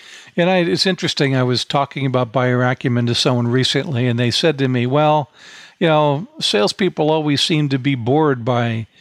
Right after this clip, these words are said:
you know, buyer personas and getting all that, you know, kind of information." And then,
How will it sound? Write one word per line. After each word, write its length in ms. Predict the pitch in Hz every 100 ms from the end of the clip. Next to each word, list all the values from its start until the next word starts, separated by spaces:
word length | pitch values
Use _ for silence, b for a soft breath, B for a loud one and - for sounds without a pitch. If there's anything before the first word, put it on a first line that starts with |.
| B B B
you 80 | 143
know, 320 | 123 117 113
buyer 380 | 107 113 131 127
personas 800 | 120 123 - 139 127 117 113 101
and 260 | 123 113 110
getting 240 | 131 123
all 220 | 120 120 113
that, 260 | 117 113 _ B B B
you 80 | -
know, 100 | 131
kind 200 | 117 135
of 100 | 123 127
information." 760 | 127 143 127 135 143 - 110
And 140 | 113 123
then, 200 | 127